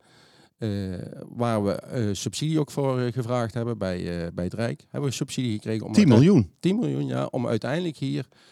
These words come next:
Speaker 1: voor twee derde betaalbare woningen te maken. En dat het, daar zit vooral de focus op. Want als je kijkt, Willem-,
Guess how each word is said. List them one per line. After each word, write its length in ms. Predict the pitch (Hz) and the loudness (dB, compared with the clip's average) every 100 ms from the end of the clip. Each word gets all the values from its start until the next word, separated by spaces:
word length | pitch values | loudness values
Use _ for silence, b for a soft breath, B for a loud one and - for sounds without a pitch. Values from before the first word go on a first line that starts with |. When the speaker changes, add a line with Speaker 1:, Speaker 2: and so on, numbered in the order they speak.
| b | b
Speaker 1:
voor 180 | - 113 | -6 -6
twee 280 | - 147 165 | 0 0 2
derde 420 | 135 120 110 131 - - | 0 0 0 -2 -6 -14
betaalbare 640 | 107 135 147 139 127 107 | -6 -2 0 0 0 0
woningen 400 | 110 117 85 82 | 0 0 -2 -8
te 60 | |
maken. 340 | 80 78 - - _ _ | -8 -10 -12 -20 _ _
En 120 | - 95 | -8 -4
dat 160 | 135 | -2
het, 100 | 151 - | -2 -2
daar 260 | 123 151 | 0 2
zit 200 | 131 147 | 2 0
vooral 260 | - 123 120 | 0 0 2
de 80 | 107 | 2
focus 380 | 139 139 95 | 0 0 -2
op. 160 | 101 120 | -6 -6
Want 160 | 117 107 | -6 -4
als 140 | 101 | -4
je 60 | - | -4
kijkt, 380 | - 104 92 B B B | -4 -4 -6 B B B
Willem-, 260 | 117 107 | -2 -2